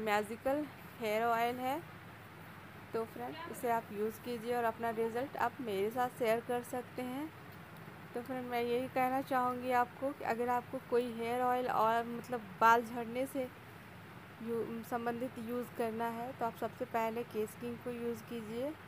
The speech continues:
मैं ये नहीं कहती कि और सब ऑयल ख़राब है, ऐसा नहीं है friend, लेकिन हाँ, मेरा मतलब खुद का तजुर्बा है, खुद की अनुभव है, खुद का experience है,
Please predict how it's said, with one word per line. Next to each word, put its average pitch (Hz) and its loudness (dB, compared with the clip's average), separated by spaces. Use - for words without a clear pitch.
मैं 247 2
ये 240 4
नहीं 262 4
कहती 262 2
कि 262 4
और 247 8
सब 254 2
ऑयल 233 10
ख़राब 233 6
है, 247 4
ऐसा 233 4
नहीं 240 0
है 226 -2
friend, 247 -4
लेकिन 254 -2
हाँ, 240 0
मेरा 247 6
मतलब 240 -4
खुद 254 -4
का 262 4
तजुर्बा 233 2
है, 247 2
खुद - -12
की 254 -4
अनुभव 240 0
है, 240 -2
खुद 233 -6
का 247 2
experience 233 -4
है, 254 -2